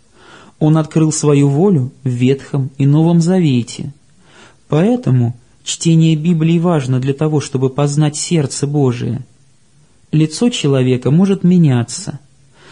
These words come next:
но все же он остается тем же человеком. И тот же Господь, который разгневан на грех, проявляет ту же отцовскую заботу о том, кто отошел от Него. Бог есть Господь,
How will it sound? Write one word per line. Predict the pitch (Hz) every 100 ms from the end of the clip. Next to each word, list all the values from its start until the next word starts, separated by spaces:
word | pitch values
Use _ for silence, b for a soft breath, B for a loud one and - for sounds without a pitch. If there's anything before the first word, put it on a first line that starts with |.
| B B
но | 160 165
все | - 240 233
же | 190
он | 175
остается | 165 - 170 202 208 196
тем | 190 214 151
же | 131
человеком. | 131 - 165 170 139 127 - - - _ _ _ _
И | 143
тот | 139 147 135
же | 135
Господь, | 131 123 - - 165 175 - _ _ -
который | 135 151 156
разгневан | 151 147 143 165 190 160 147
на | 139
грех, | 127 131 160 175 - _ b b b b _
проявляет | 139 143 156 180 180 180
ту | - 214
же | 190 190
отцовскую | 185 - 208 - - 190
заботу | 170 190 175 160 139 139
о |
том, | 139 180 175
кто | - 170
отошел | 165 160 - 147 127
от | 117 117
Него. | 117 113 110 131 - _ _ _ _ _ _
Бог | 127 127 135 135 151
есть | 147 135
Господь, | 151 160 - - 175 123 - -